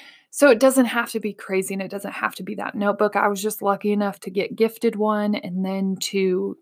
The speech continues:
gift them as a present to people, um,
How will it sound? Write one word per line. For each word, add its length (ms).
gift 400
them 340
as 560
a 280
present 600
to 280
people, 680
um, 440